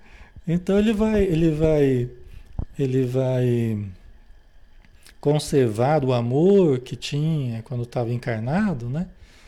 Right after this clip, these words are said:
É, de acordo com a elevação que, que tinha. Como é que ele vai apreciar as obras que deixou na Terra,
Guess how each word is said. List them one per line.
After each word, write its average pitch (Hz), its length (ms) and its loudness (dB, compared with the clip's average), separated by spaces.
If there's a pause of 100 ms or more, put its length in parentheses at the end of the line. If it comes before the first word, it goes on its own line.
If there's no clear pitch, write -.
(440)
É, 139 160 -6
de 139 140 0
acordo 180 340 2
com - 80 -4
a 208 60 2
elevação 233 640 2
que, 277 440 -4
que - 140 -6
tinha. 156 400 -2
Como 180 160 -2
é 196 60 2
que 196 80 -2
ele 196 100 0
vai 185 160 0
apreciar 175 800 -2
as 135 180 -2
obras 127 320 0
que - 140 -6
deixou 131 400 -4
na 127 140 -4
Terra, 117 420 -10